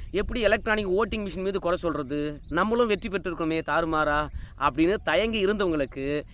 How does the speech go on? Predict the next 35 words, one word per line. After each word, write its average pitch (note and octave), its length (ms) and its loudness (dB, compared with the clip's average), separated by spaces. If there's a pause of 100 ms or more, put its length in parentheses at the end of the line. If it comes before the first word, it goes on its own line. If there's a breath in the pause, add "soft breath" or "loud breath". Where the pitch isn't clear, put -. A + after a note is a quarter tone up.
(160 soft breath)
இப்போ D3 260 -6
மோடி G3+ 380 2
அவர்களை F3 320 4
பொறுத்த F#3 260 -2
வரைக்கும் D3+ 300 -2
எப்படி F3+ 280 0
வெற்றி G3 220 0
பெற்றா F3 280 2
தெரியுமா? E3+ 520 2 (420 soft breath)
அவரெல்லாம் F3 420 2
வீழ்த்த A3+ 300 4
முடியாத G#3 320 4
தலைவர்லாம் F#3+ 480 2
கிடையாதுங்க. F3 480 2 (460 soft breath)
எலக்ட்ரானிக் G#3 580 0
வோட்டிங் G3 280 2
மிஷின் E3+ 220 -2
மூலமாக F3 340 4
தான் F3+ 160 2
வெற்றி E3+ 160 -2
பெற்றாரு. C#3+ 500 -2
இங்க A#2+ 140 -6
பாருங்க, F#3 300 2
எலான் F#3 280 4
மஸ்கே F#3+ 260 -2
போட்டிருக்காரு D3+ 560 0
அப்படின்னு D#3 320 -4
சொல்லிவிட்டு, B2 400 -6 (540 loud breath)
இப்போ E3+ 340 -4 (280)
மோடி G#3+ 440 4
அவர்களை, E3 420 4 (180)
மோடி G3+ 280 2
அவருடைய D#3+ 260 0
வெற்றியை E3 460 0
வந்து D#3+ 260 2